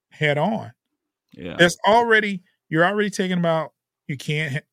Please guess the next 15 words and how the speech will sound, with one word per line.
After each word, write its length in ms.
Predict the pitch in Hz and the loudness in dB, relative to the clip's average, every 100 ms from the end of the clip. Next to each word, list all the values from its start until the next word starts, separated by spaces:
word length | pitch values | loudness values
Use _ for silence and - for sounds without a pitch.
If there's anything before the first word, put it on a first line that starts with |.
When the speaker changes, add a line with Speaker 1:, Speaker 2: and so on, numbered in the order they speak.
| - | -8
Speaker 1:
no 200 | 131 135 | -4 -2
helmet 280 | 147 143 139 | -4 -6 -8
to 100 | 127 | -6
helmet 240 | 139 135 | -6 -8
contact. 640 | 156 160 165 170 165 190 _ _ _ _ | -6 -6 -4 -4 -4 -6 _ _ _ _
Speaker 2:
Yeah. 240 | - - - _ _ _ _ _ _ _ | -16 -16 -16 _ _ _ _ _ _ _
Speaker 1:
You, 200 | 156 120 - | -10 -10 -12
you, 180 | 156 127 | -12 -12
you 120 | 117 | -10
can't 280 | - 151 156 | -2 -2 0
hit 160 | 151 160 | 0 0
'em 120 | 156 | 0
in 100 | 151 | -2
the 80 | 139 | -2
knees. 600 | 147 160 160 165 160 | -2 -2 -2 -4 -6